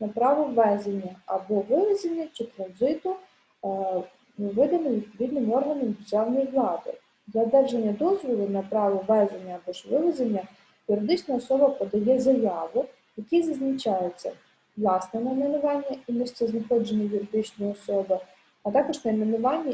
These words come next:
і місцезнаходження одержувача вантажу, відповідна назва наркотичного засобу, психотропної речовини, у тому числі їх міжнародна непатентована назва прекурсора або ж тако-,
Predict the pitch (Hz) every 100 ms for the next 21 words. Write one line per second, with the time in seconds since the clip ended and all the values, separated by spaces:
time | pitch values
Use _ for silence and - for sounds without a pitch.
0 | - 208 214 208 208 208 - 240 202 196
1 | - 233 226 196 - 208 208 214 214 208
2 | 214 208 208 208 - _ _ _ 233 -
3 | 285 359 311 247 214 214 196 196 196 202
4 | 285 - 269 220 196 190 190 - 233 233
5 | - 233 226 285 277 233 202 - 202 185
6 | 180 175 202 254 - - 226 262 285 269
7 | 226 - 208 247 247 226 202 202 254 285
8 | 240 202 277 311 294 262 247 202 180 175
9 | 185 185 185 - 202 240 - _ _ _
10 | _ 233 233 247 - 254 240 220 - 208
11 | 202 208 208 - 214 208 202 208 - 202
12 | 208